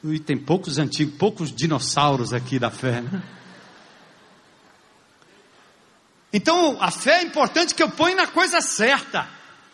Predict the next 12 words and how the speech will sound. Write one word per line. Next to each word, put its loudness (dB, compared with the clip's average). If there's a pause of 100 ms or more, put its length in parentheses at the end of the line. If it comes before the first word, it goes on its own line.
(220)
Eu 4
vou 4
ser 2
operado. 4 (840)
Eu 4
não 0
quero 2
um -2
médico 2
qualquer, 2 (1200)
de -2
qualquer 2